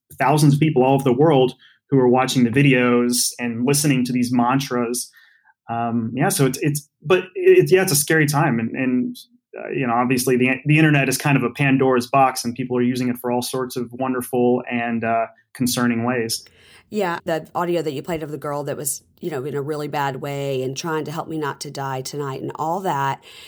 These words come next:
Speaker 2: What I found interesting was you can get medical help and also have a spiritual leader, you know, and it seems like with the way Teal says it is, it's,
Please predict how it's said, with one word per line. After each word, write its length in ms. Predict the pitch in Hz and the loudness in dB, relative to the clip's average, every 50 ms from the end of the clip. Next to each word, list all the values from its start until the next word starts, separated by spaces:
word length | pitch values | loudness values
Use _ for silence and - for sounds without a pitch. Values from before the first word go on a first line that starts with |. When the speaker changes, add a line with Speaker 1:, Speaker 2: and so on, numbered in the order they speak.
| - - _ | -20 -18 _
Speaker 2:
What 120 | - 254 247 | -6 -6 -4
I 80 | 240 | -4
found 260 | 220 226 220 208 - - | -2 -2 -2 -2 -2 -4
interesting 460 | 220 226 233 - - 190 170 160 151 | -6 -8 -8 -6 -6 -4 -4 -4 -6
was 340 | 151 151 143 147 - - - _ _ _ _ _ _ _ _ _ _ _ _ - | -6 -8 -8 -8 -10 -12 -14 _ _ _ _ _ _ _ _ _ _ _ _ -18
you 320 | 196 180 - 214 254 320 | -16 -12 -8 -6 -4 -4
can 360 | 311 - 302 247 226 - - _ _ _ _ _ _ _ - - - _ _ 143 165 | -4 -4 -4 -6 -6 -6 -10 _ _ _ _ _ _ _ -20 -20 -20 _ _ -18 -10
get 200 | 175 - - - | -6 -6 -6 -4
medical 440 | - 208 185 165 170 170 170 160 156 | -2 -2 -2 -2 -4 -4 -4 -4 -4
help 300 | 170 165 151 151 151 - | -2 -2 -2 -2 -4 -4
and 80 | - - - | -6 -4 -2
also 300 | - 214 220 220 226 208 | -2 -2 -2 -2 -2 -2
have 180 | 208 233 254 233 | -2 -2 -2 -4
a 60 | 214 | -4
spiritual 500 | - - 180 165 147 147 - 156 139 131 | -6 -6 -6 -6 -6 -6 -8 -8 -8 -6
leader, 420 | 135 135 131 - 82 80 71 - - | -6 -6 -8 -8 -10 -12 -12 -8 -2
you 160 | - 190 180 | 0 0 2
know, 300 | 185 175 170 175 180 - - | 2 0 0 0 -2 -2 -4
and 100 | - 185 | -4 -4
it 140 | 180 - - | -4 -2 -2
seems 380 | - - 208 202 202 202 - 185 | -2 -2 -2 -2 -2 -4 -4 -4
like 380 | 175 170 160 156 151 - - | -2 -2 -2 -2 -4 -6 -8
with 260 | - 156 147 143 - - - - - _ _ _ | -10 -10 -10 -10 -12 -18 -20 -20 -20 _ _ _
the 80 | - 170 | -10 -6
way 180 | 165 165 160 160 | -4 -4 -4 -4
Teal 360 | 160 - - 196 202 214 214 | -6 -6 -6 -4 -4 -2 -2
says 380 | - - 175 147 139 139 139 | -2 -2 -2 -2 -4 -4 -6
it 260 | 143 135 131 123 - - _ _ | -6 -6 -6 -8 -10 -14 _ _
is, 640 | 143 143 143 135 131 127 127 123 120 127 139 - - - _ _ _ _ _ _ _ _ _ | -8 -6 -6 -4 -4 -4 -4 -6 -6 -6 -8 -8 -10 -10 _ _ _ _ _ _ _ _ _
it's, 400 | 175 180 - - - - - - | -2 -2 -2 -2 -4 -4 -6 -8